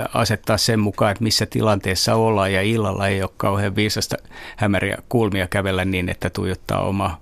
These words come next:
omaa puhelintaan siinä. Eli tavallaan tämmöinen tarkkaavaisuus, ö, on yksi, ja, ja siihen sitten liittyy, että naisilla on paljon, ö,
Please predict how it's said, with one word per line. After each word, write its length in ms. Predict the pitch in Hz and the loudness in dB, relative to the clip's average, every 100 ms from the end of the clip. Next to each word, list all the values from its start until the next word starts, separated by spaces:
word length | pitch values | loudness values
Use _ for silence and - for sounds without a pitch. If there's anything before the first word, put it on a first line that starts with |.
| - | -10
omaa 260 | - 101 95 | -4 0 -2
puhelintaan 720 | - 95 95 90 - - - | -2 -2 -2 -2 -4 -6 -6
siinä. 380 | - - - - - - - - - | -6 -4 -6 -8 -14 -18 -16 -8 0
Eli 240 | 107 107 | 2 2
tavallaan 380 | 131 123 123 117 | 2 4 2 4
tämmöinen 300 | 127 120 117 | 4 4 2
tarkkaavaisuus, 1080 | 139 135 - 110 101 104 104 113 104 - - - - - - - | 2 0 0 -2 2 2 2 2 0 0 -4 -10 -14 -14 -16 -6
ö, 320 | 113 104 104 - - - | -2 0 -2 -6 -12 -6
on 280 | 110 104 - | -2 -2 -2
yksi, 320 | 131 123 - 117 | -2 0 0 0
ja, 160 | 110 - | 0 0
ja 180 | 120 | -2
siihen 380 | 107 123 104 107 | 0 0 2 0
sitten 320 | 104 - 117 | -2 -2 0
liittyy, 400 | 113 110 - 107 | 2 0 -2 -2
että 180 | 101 - | -2 -2
naisilla 380 | 113 113 98 113 | 0 0 0 -2
on 100 | 104 | 0
paljon, 400 | 110 110 107 107 - - - - - - - - | 0 2 0 -2 -6 -20 -20 -20 -20 -20 -20 -16
ö, 520 | 170 123 107 104 104 | -8 -4 -2 -2 -4